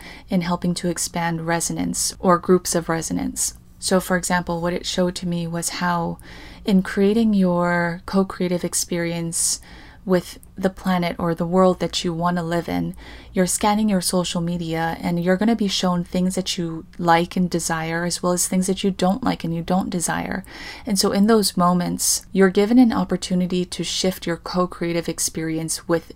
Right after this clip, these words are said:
that energy, that thing, that place, that person, the animal, whatever it is that you're experiencing on social media.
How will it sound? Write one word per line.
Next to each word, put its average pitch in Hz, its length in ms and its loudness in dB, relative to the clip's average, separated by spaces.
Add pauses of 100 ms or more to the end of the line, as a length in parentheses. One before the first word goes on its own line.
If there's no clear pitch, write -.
that 160 480 -6 (440)
energy, 180 560 2
that - 280 -4
thing, 175 380 2
that - 240 -4
place, 175 400 0
that - 200 -6
person, 170 580 -2
the - 200 -6
animal, 180 420 2
whatever 180 440 2
it 165 100 -2
is 170 180 -4
that - 180 -6
you're 170 100 -2
experiencing 165 600 -4
on 160 80 -6
social 165 320 -6
media. 180 460 -2